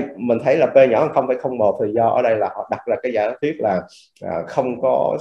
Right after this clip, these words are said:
sự khác biệt, à, có ý nghĩa thống kê thì họ đạt được cái mục tiêu đó. Cho nên là, à, thay vì chúng ta sử dụng hai bình hít lại sử dụng tiotropium phối hợp với, à,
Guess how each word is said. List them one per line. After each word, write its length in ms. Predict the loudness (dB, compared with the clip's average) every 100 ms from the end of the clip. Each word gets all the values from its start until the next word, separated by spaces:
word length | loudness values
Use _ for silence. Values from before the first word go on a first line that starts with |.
| -4
sự 180 | -8 -6
khác 140 | -6 -4
biệt, 200 | -2 -2 -4 -6
à, 160 | -6 -2
có 80 | 0
ý 120 | 0
nghĩa 100 | -2
thống 200 | -4 -4
kê 180 | -2 -2 -2
thì 60 | -8
họ 200 | -10 -4
đạt 200 | -4 -4
được 80 | -6 -6
cái 100 | -6
mục 160 | -6 -10
tiêu 160 | -8 -4
đó. 420 | -2 0 0 -2 -6 -20 _
Cho 140 | 0 2
nên 280 | 0 0
là, 240 | 0 0 -2 -8 _ _ _ _ _ _ _ -8
à, 120 | -4
thay 120 | 0
vì 120 | 0 0
chúng 120 | 2
ta 120 | 2
sử 120 | 2 0
dụng 220 | -2 -2
hai 140 | 0 0
bình 140 | 0 -2
hít 100 | -4
lại 140 | -4 -6 -6
sử 60 |
dụng 200 | -6 -6 0
tiotropium 720 | 0 0 -2 -2 -2 -2 -2 0
phối 120 | 0
hợp 160 | 0 -4
với, 300 | -4 -2 -4 -10 -20 _
à, 200 | -4 -2